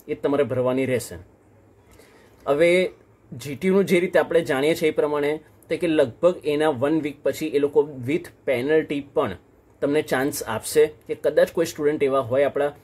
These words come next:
કે જેમને આટલો લોંગ ટાઇમ પિરિયડ આપવા છતાં પણ એક્ઝામ ફોર્મ ફિલ નથી કર્યું, બરાબર, અને એ લોકો એક્ઝામથી વંચિત ના રહી જાય, તો એમને અઠવાડિયું બીજું પણ આપશે કે જેની અંદર એ લોકો પેનલ્ટી સાથે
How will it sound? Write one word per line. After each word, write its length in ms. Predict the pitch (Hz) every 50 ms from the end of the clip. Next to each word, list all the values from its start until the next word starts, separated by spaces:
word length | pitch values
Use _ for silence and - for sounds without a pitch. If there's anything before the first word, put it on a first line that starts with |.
| _ _ -
કે 100 | 151 139
જેમને 460 | 120 135 135 135 139 143 139 143 139
આટલો 680 | - - 127 - - 147 147 139 147 143 143 143 143 -
લોંગ 300 | 143 135 127 131 147 156
ટાઇમ 200 | - 143 139 147
પિરિયડ 240 | 135 139 131 139 139
આપવા 200 | 113 - - 139
છતાં 320 | - - - 117 127 123 -
પણ 120 | 147 135
એક્ઝામ 280 | 120 117 - 143 135 127
ફોર્મ 240 | - 135 131 139
ફિલ 320 | 135 - - 131 127 127 120
નથી 320 | 110 107 - - 156 147
કર્યું, 300 | 147 139 135 143 147 143 143 - - - - -
બરાબર, 240 | 131 139 147 156 151
અને 500 | 143 135 131 131 127 131 131 131 139 131 - - - - _ -
એ 80 | 156 165
લોકો 400 | 165 156 151 156 165 165 170 -
એક્ઝામથી 640 | 156 131 - - 156 147 151 151 147 - 160 151
વંચિત 440 | 131 120 120 117 120 151 139 - -
ના 180 | 131 139 151
રહી 140 | 165 160 139
જાય, 200 | 113 120 107 107 - - - - -
તો 60 | 151
એમને 420 | - 135 139 135 143 147 160 151 - - -
અઠવાડિયું 440 | 123 117 - - 147 147 147 151 151
બીજું 240 | 120 113 123 135 120
પણ 120 | 151 147
આપશે 280 | 139 - - - 147 147
કે 320 | - - - _ - 143
જેની 240 | 127 147 151 160 160
અંદર 220 | 160 156 156 151
એ 40 | 147
લોકો 300 | 147 147 143 - - 151
પેનલ્ટી 580 | 147 - 127 117 120 127 135 139 123 139 143 131
સાથે 500 | - - - 117 110 - - 139 143